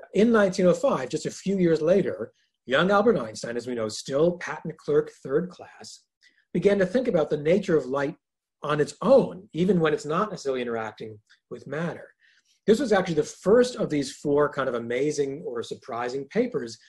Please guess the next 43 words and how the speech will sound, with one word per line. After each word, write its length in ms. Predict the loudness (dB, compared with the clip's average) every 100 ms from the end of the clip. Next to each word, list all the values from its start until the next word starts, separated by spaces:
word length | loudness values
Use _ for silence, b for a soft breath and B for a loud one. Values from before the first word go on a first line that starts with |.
| b b b -10
that 120 | -2
Einstein 320 | 0 0 -2
wound 180 | -2 -2
up 80 | -2
submitting 340 | -2 -4 -4
to 80 | -4
the 140 | -6 -6
Annalen 280 | -4 -6 -6
der 80 | -8
Physik 340 | -4 0 0
in 120 | -2
that 200 | -8 -10
year, 240 | -6 -4 -4
nineteen 320 | -8 -10 -14
oh 180 | -8 -6
five. 220 | -6 -8 _ _ _ _ _ _ _ B B
The 80 | -12
first 380 | -2 4 4 4
of 60 | -2
them 220 | -2 -8
that 160 | -6 -4
he 160 | -4
sent 340 | -6 -8 -8 2
in 220 | 4 4
to 60 | 2
the 80 | -4
journal 320 | -2 -2 -6
in, 180 | -8 -12
back 300 | -12 -10 -12
in 120 | -2
March 540 | 0 0 -4 -14 -16 -16
of 80 | -12
that 160 | -8
year 120 | -6
was 180 | -2 -2
the 80 | -2
one 200 | -4 -6 -8
on 160 | -10
what 160 | -8 -12 -12
he 160 | -12
calls 320 | -10 -10 -10 _
light 360 | -6 0 0 -2
quanta. 440 | _ _ _ -20